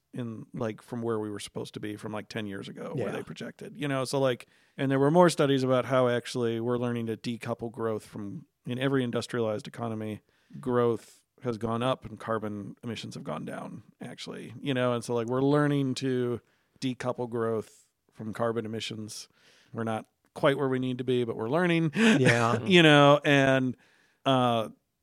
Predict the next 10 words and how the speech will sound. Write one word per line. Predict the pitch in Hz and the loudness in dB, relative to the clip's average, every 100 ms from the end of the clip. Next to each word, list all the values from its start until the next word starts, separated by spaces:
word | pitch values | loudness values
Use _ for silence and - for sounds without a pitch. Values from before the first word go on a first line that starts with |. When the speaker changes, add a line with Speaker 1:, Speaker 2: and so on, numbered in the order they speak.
| - | -2
Speaker 1:
there, | 143 143 135 135 - _ _ | 6 8 6 4 -6 _ _
and | 147 131 | 2 4
the, | 127 | 2
the | 170 135 131 - | 2 4 4 4
initial | 143 160 190 214 170 | 6 8 8 8 8
projections | 160 143 143 - 131 123 | 6 8 6 6 2 2
have | 120 | 2
not | 123 120 - | 2 0 -2
come | - 123 | -4 0
in | 120 113 110 107 | 0 -2 -4 -6